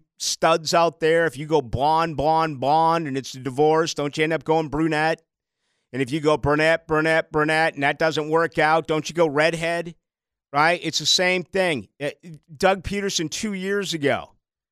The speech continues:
brought in a first-time defensive coordinator in Mike Caldwell. He brought in a first-time offensive coordinator in Press Taylor,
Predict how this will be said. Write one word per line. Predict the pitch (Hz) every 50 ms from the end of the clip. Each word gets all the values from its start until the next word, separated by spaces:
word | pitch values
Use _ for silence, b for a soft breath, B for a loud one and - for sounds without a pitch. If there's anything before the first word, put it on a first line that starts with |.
| _ _ _ _ _ _ _ _ _ -
brought | 139 151 170 175 170
in | 175 180
a | 170 165 156
first-time | - - - 190 196 202 196 175 - - - - 190 190 180 170 143 120 101 - _ _ _
defensive | 127 139 170 165 - - 156 156 147 - - 151 -
coordinator | - - 190 196 196 180 156 135 117 104 92 82 - _ _ _
in | 123 123 120
Mike | 113 110 95 104 -
Caldwell. | - - 196 190 226 185 156 101
He | 143 147
brought | 135 160 160 165
in | 165
a | 170 156
first-time | - - - 170 156 170 180 165 - - - 196 202 208 196
offensive | 196 208 220 214 - 196 180 151 131 - - 117 -
coordinator | - - 131 123 117 107 104 104 98 92 82 80 - -
in | - 127 123
Press | - - 117 113 113 - -
Taylor, | - - 220 233 220 175 104 73